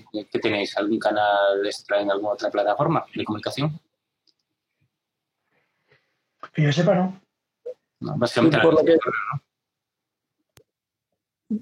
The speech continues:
Speaker 3: por lo que ponía en la página, la lista de correos es la oficial, ¿no? Y luego está el canal de Slack, pero no es oficial,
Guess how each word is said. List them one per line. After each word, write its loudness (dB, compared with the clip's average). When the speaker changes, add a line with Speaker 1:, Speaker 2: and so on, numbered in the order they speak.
Speaker 3:
por 0
lo 2
que 0
ponía 2
en 2
la 0
página, 0
la 0
lista 0
de 2
correos 0
es -4
la 0
oficial, -2
¿no? -4
Y 0
luego 0
está -2
el -2
canal 0
de 0
Slack, -2
pero 0
no -2
es -4
oficial, -8